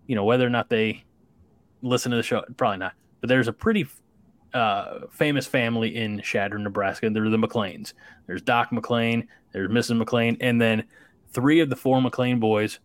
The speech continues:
were quarterbacks at Chadron High. Two of them were quarterbacks at Chadron State. One of them went to a school in South Dakota. Oldest, uh, McLean is Josh, and Josh was friends with Aaron.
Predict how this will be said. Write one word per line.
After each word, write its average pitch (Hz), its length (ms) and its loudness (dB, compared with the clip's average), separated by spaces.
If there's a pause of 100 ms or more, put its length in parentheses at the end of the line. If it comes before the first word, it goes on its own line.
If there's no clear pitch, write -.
(220)
were 110 140 0
quarterbacks 110 800 0 (520)
at 113 220 0
Chadron 120 400 0
High. 95 320 -2 (1120)
Two 170 240 2
of 131 80 2
them 127 160 0
were 110 100 -4
quarterbacks 113 600 0
at 110 60 -6
Chadron 104 360 -2
State. 104 480 0 (360)
One 123 180 2
of 120 80 2
them 123 320 2
went 120 400 -4
to 117 520 2
a - 60 -8
school 117 480 -2
in 110 180 -4
South 107 300 -2
Dakota. - 540 -2 (1200)
Oldest, 156 560 2
uh, 107 420 2 (100)
McLean 120 420 -4
is 104 140 -4
Josh, - 560 -4 (320)
and 117 120 -2
Josh 113 360 2
was 127 120 -2
friends 104 320 -4
with 107 200 -2
Aaron. 110 360 0